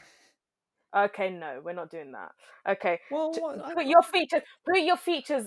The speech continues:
Speaker 2: in the ten, so you
Speaker 1: Yeah,
Speaker 2: gotta
Speaker 1: yeah,
Speaker 2: cut
Speaker 1: yeah,
Speaker 2: some
Speaker 1: that's what,
Speaker 2: out.
Speaker 1: yeah, yeah, cool, cool.
Speaker 2: Okay,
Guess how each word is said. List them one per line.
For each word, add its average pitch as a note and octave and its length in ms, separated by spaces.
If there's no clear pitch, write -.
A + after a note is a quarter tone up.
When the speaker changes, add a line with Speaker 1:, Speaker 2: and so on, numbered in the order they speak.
Speaker 2:
in A#3+ 220
the A3 80
ten, F3 420
so - 120
you G#3+ 60
Speaker 1:
Yeah, G3+ 60
Speaker 2:
gotta A3 140
Speaker 1:
yeah, F#3+ 140
Speaker 2:
cut F#3+ 100
Speaker 1:
yeah, F3 100
Speaker 2:
some D3+ 80
Speaker 1:
that's D#3 140
what, E3 80
Speaker 2:
out. E3 60
Speaker 1:
yeah, D3 220
yeah, B2+ 80
cool, C3 240
cool. C#3+ 240
Speaker 2:
Okay, G#3 340